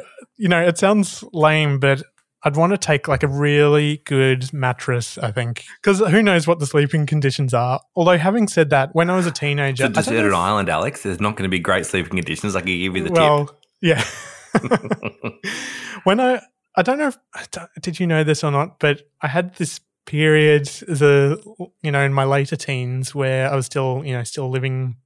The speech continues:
Speaker 1: in my parents' house. So I must have been seventeen, sixteen or seventeen. But I decided I wanted to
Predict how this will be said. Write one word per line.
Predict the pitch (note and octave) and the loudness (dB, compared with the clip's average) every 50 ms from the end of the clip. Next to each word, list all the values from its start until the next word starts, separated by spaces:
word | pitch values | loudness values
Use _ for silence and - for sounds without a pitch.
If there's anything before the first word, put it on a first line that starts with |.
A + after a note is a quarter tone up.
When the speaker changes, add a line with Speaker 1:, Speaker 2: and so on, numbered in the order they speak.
| _ _ _ _ _ - | _ _ _ _ _ -10
Speaker 1:
in | D3+ | -6
my | C3+ B2+ | -6 -4
parents' | A#2+ C#3 B2+ B2+ C3 - | -4 -4 -4 -4 -6 -6
house. | - C3 B2+ B2 A#2+ - - - - - - - - - | -6 -6 -6 -6 -8 -10 -14 -16 -16 -16 -16 -16 -16 -6
So | - D#3 C3 | 0 2 2
I | C3 | 2
must | C3 A#2+ - | 2 -2 -4
have | - | -4
been | B2+ A#2+ A#2+ G#2 | -6 -6 -6 -4
seventeen, | - C3+ A#2+ B2 A#2+ - C3 B2 B2 B2 B2 A#2 - | -6 -6 -4 -4 -6 -8 -8 -8 -8 -8 -8 -10 -8
sixteen | - D#3 - - D3 C3 | -10 -10 -8 -8 -8 -8
or | B2 A2+ | -8 -6
seventeen. | - C3 A#2+ A#2 B2+ A#2+ B2 B2+ - - - - - - - - _ _ | -6 -6 -6 -6 -6 -6 -6 -8 -8 -12 -20 -20 -20 -20 -20 -20 _ _
But | D#3 D3 - | -4 0 2
I | D3+ | 0
decided | C#3+ C3+ C3 - - D#3 D3+ D#3 D#3 D#3+ E3 D#3+ | 0 0 -4 -2 2 2 4 4 4 2 -2 -4
I | - D3+ | -4 -4
wanted | D3 C#3+ C#3 C#3 C3 | -4 -2 -2 -4 -4
to | C3 C3+ | -4 -8